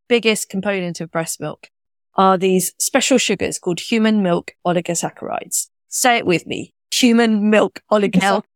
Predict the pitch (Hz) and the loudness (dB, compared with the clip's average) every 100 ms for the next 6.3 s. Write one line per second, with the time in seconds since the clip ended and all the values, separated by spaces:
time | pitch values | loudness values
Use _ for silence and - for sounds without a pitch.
0 | - 233 247 233 214 226 202 180 165 185 | 0 0 2 -2 0 0 0 -2 -2 -2
1 | 220 - - - 220 - - _ _ - | -6 -6 -8 -4 -4 -6 -20 _ _ -6
2 | 269 - _ - 269 262 277 233 240 226 | -6 -6 _ -2 0 2 0 -2 -2 -2
3 | 226 233 196 175 - _ _ _ _ - | -2 0 0 -2 -8 _ _ _ _ -2
4 | 320 277 269 269 220 - 311 254 247 247 | 0 2 2 2 0 0 0 0 -2 -2
5 | - 247 220 202 160 175 - 311 - 202 | -2 0 2 2 2 -4 -8 -8 -6 -4
6 | 160 - - | -4 -6 -12